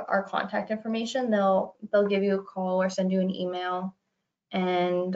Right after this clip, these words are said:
um, hopefully you can kinda make a plan with the weed inspector on doing some control on your property. Here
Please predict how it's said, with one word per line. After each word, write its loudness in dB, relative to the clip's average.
um, 0
hopefully 2
you 6
can 6
kinda 4
make 4
a 2
plan 2
with 2
the 2
weed 4
inspector 2
on 2
doing 4
some 0
control 2
on 2
your 0
property. 0
Here 4